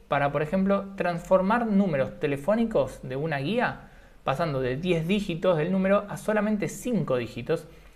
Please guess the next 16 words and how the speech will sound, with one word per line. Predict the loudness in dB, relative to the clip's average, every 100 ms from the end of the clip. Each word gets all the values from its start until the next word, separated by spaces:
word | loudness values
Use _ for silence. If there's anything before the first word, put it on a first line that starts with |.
| -12
y | -4
generando | 0 0 2 4 6
buckets | 4 2 -2 -4 -8 -8
o | 0 4
baldes | 6 4 2 0 -2 -12 -20 -20 -14 -4
donde | 0 2 2
ir | 4
acomodando | 2 2 2 2 2 0 -2
esa | -4
información | -6 -6 -6 -6 -6 -6 -8 -12 -20 -10
para | -6 -4
que |
sea | -2 0
más | 0 -2
fácil | -4 -4
encontrarla. | -6 -6 -6 -6 -8 -10 -16